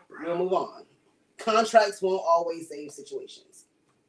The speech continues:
Speaker 2: So this says, "Podcast to me isn't collaboration, though it's a whole business partnership." I think it's both. So I think it's a collaboration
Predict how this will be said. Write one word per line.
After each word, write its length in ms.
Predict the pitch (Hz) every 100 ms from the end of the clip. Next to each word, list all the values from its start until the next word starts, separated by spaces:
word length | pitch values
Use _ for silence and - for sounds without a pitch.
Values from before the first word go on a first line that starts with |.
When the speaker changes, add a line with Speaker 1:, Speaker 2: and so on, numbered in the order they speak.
| _ _ _ _ _ _ _ _ _ _ _ _ _ _ _ _ _ _ - _
Speaker 2:
So 360 | - 190 170 160
this 300 | 160 202 220
says, 220 | 190 170
"Podcast 680 | - 185 190 - 185 180 -
to 80 | 170
me 280 | 165 165 165
isn't 240 | 156 147
collaboration, 800 | 156 147 143 143 143 139 135 131 _ _ _ 139
though 200 | 156 147
it's 180 | 151 151
a 80 |
whole 320 | 143 151 147 143
business 380 | 147 139 139 -
partnership." 800 | - 139 - 110 - - - _ _ - -
I 100 | 175
think 260 | 180 226 226
it's 180 | 202
both. 480 | 143 127 131 214 113
So 160 | - 180
I 140 | 156
think 180 | 170 175
it's 160 | 185 175
a 80 |
collaboration 760 | 170 160 160 156 156 151 135 139